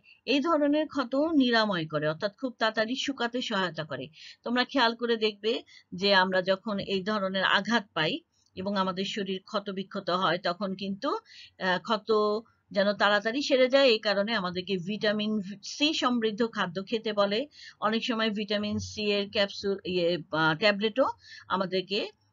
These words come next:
আহ, খেতে বলা হয়, ডা-, ডাক্তার পরামর্শ দিয়ে থাকে। বাসায় মা বাবারাও কিন্তু আমাদেরকে ভিটামিন সি সমৃ-, সমৃদ্ধ খাদ্য খেতে বলেন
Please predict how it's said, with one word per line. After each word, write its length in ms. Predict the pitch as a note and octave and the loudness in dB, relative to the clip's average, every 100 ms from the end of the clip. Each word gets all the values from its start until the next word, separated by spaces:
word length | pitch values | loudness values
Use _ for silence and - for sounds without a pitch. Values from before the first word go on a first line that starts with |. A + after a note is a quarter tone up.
| _ | _
আহ, 180 | F3 F3 | -2 -2
খেতে 280 | E3+ G3+ G3+ F#3 | -2 -2 0 -2
বলা 300 | D#3+ E3+ E3+ | 0 2 2
হয়, 280 | E3+ D#3+ A3+ E4+ - - | 2 0 0 -4 -8 0
ডা-, 240 | D#3+ D#3 | 2 4
ডাক্তার 400 | D#3+ E3+ - E3 | 2 0 -2 -6
পরামর্শ 440 | E3 D#3+ D3+ D#3 E3+ | -4 -4 -2 -4 -6
দিয়ে 200 | D#3+ E3+ | -6 -6
থাকে। 260 | E3+ E3 A3 | -6 -4 -2
বাসায় 460 | F#3+ E3+ E3+ G#3+ D4 - - - E3+ | 2 2 2 -2 -2 -8 -20 -10 4
মা 140 | F#3 F#3 | 6 6
বাবারাও 400 | F#3 F#3 F#3 A#3 | 4 2 0 -2
কিন্তু 300 | C4 A#3+ D4+ A#4 - - | -4 -4 -4 -6 -8 -16
আমাদেরকে 420 | - F#3 F3 E3 F#3 | -8 -6 -6 -4 -6
ভিটামিন 560 | D#3 A3 G3+ A3 A3+ C#4+ | -4 -6 -2 -2 0 -2
সি 220 | - - C#4 | -2 0 0
সমৃ-, 560 | C4+ G#3+ F#3 F3 F#3+ - E3 | 0 -4 -4 -6 -8 -10 -8
সমৃদ্ধ 400 | G#3+ G3 F#3+ G3+ G3+ | -4 -2 -4 -6 -6
খাদ্য 240 | F#3+ D#3 A#3 G#4 _ - _ | -6 -4 -6 -6 _ -20 _
খেতে 240 | - A#3 A3+ | -4 0 0
বলেন 320 | F3+ C#3 A#2+ | 0 -4 -6